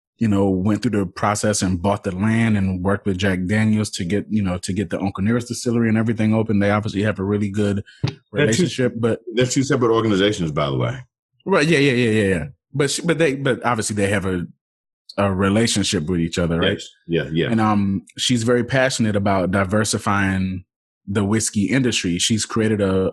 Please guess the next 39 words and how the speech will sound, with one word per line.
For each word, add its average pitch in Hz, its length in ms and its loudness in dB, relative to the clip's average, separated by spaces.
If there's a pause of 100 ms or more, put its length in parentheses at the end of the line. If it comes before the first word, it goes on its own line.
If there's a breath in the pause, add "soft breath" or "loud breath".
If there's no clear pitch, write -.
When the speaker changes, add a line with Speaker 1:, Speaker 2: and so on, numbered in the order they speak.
Speaker 1:
a 92 60 2
business 107 400 0
incubation 104 600 0
program. 117 800 0 (480 soft breath)
Um, 95 300 2
they 101 100 2
have 107 200 0
the 98 80 0
Nearest 107 400 2
Green 107 240 2
School 113 480 0
of 95 320 -2
Distillation, 117 800 0 (400)
and 117 300 2
they 101 80 4
also 104 320 0
have 101 380 0
a 101 260 0
leadership 104 540 -2 (180)
acceleration 98 800 0
program. 80 500 -6
So 92 260 0
Speaker 2:
Right. 98 380 2 (180)
Speaker 1:
she's, 117 320 -2
she's 120 240 0
also, 135 360 0
she's, 131 240 -2
she's 127 200 0
about 113 340 0
the 120 100 -2
juice, 131 360 0
but 107 160 0
she's 104 160 -2
also 98 280 0
about 85 200 -2
the 87 80 -4
culture 92 340 -2
too. 87 240 -4
So 82 300 -10